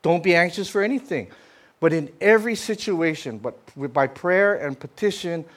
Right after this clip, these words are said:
with thanksgiving, present your requests to God. And the peace of God, which transcends all understanding, will guard your hearts and your mind in Christ Jesus." That's an amazing promise.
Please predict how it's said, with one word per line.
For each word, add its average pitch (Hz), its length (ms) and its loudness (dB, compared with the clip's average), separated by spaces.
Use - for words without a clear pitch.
with 160 340 0
thanksgiving, 123 680 -4
present 170 680 -2
your 170 180 -2
requests 165 680 -6
to 190 100 -2
God. 214 340 -8
And 156 140 0
the 156 60 -2
peace 220 300 -4
of 220 100 -2
God, 143 240 2
which 143 160 -8
transcends 160 600 -2
all 175 580 4
understanding, 160 840 -4
will 156 120 0
guard 139 340 0
your 175 100 -8
hearts 110 260 -10
and 170 80 -16
your 175 80 -14
mind 123 220 -10
in 135 60 -14
Christ 139 280 -12
Jesus." - 540 -20
That's 220 240 0
an 254 80 2
amazing 254 640 0
promise. - 500 -14